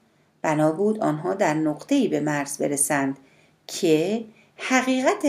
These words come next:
آن تنها از روی نقشه‌های جغرافیایی قابل رویت بود. زن پرسید: "از کجا می‌فهمیم که به مرز رسیده ایم؟"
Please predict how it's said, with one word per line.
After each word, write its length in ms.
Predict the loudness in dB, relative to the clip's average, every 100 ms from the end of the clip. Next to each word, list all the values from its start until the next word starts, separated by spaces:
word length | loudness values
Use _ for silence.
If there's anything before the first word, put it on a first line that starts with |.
| 0
آن 300 | 0 0 -2 -8 _
تنها 420 | 0 0 0 -4 -2
از 240 | -4 -4
روی 200 | -2 0
نقشه‌های 960 | 0 -2 -6 -8 -2 0 2 2 2 0 -6 _ _ _
جغرافیایی 880 | 0 2 4 4 2 0 2 4 4
قابل 480 | 2 2 2 0 -2
رویت 400 | -2 -2 -4 -6 -10
بود. 220 | -14 -12
زن 300 | 0 2 2
پرسید: 600 | 0 -4 -2 -2 -2 -4 -12 _ _ _ _ _
"از 180 | -8 -8
کجا 240 | -6 -4 -4
می‌فهمیم 560 | -6 -6 -4 0 0 -2
که 140 | 0
به 100 | 0
مرز 420 | 2 0 -2 -4
رسیده 340 | -2 -2 -2 -4
ایم؟" 300 | -4 -6